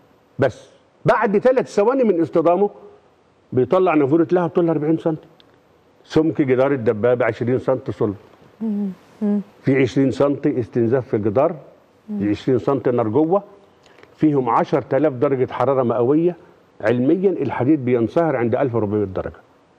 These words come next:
Speaker 1: يبقى عندي تمن تلاف وستمية درجة احتياطي ومية ألف ضغط جوي. كل ده جوه الدبابة. اللي بينجو من الدبابة مين؟ اللي هو على البرج.
Speaker 2: مم.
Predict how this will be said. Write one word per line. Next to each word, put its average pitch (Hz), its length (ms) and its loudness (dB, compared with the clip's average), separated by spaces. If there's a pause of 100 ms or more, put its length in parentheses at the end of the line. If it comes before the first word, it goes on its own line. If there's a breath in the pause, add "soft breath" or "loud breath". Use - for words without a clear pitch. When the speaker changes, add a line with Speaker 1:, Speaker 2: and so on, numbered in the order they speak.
(480)
Speaker 1:
يبقى 117 300 0
عندي 131 240 2
تمن 156 380 0
تلاف 127 260 0
وستمية 117 380 -2
درجة 107 280 0
احتياطي 76 400 -8 (560)
ومية 127 300 2 (160)
ألف 151 280 0
ضغط 117 300 -4
جوي. 104 380 -2 (1400)
كل 160 280 2
ده 165 160 0 (840)
جوه 120 240 0
الدبابة. 87 440 -8 (760)
اللي 135 200 2
بينجو 202 400 2
من 165 140 2
الدبابة 135 420 0
مين؟ 117 300 -2 (360)
اللي 113 160 0
هو 135 80 2
على 120 120 0
البرج. 113 240 -2 (1080)
Speaker 2:
مم. 190 220 -2